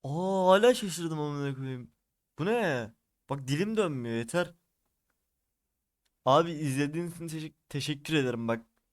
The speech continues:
Konuşamıyorum. E, depozit kısmından tekrardan söyleyeyim. Kuzeycan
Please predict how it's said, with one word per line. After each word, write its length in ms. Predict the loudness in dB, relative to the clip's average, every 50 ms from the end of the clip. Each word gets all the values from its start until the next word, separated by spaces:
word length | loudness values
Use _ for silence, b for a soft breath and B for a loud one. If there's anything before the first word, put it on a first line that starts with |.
| _ _ _ -10
Konuşamıyorum. 680 | -8 -8 -6 -6 -4 -2 -2 -2 -2 -4 -6 -8 -12 b b b b b b b b b b _ -8
E, 160 | -8 -2 0
depozit 440 | 0 0 2 0 -2 -2 -4 -8 -14
kısmından 500 | -14 -14 -10 -8 -6 -2 0 0 0 0
tekrardan 460 | 0 -2 -2 0 0 0 0 -2 -2
söyleyeyim. 360 | -4 -4 -4 -4 -4 -6 -8 -10
Kuzeycan 600 | -8 -4 -2 -2 0 0 0 -2 -2 -4 -8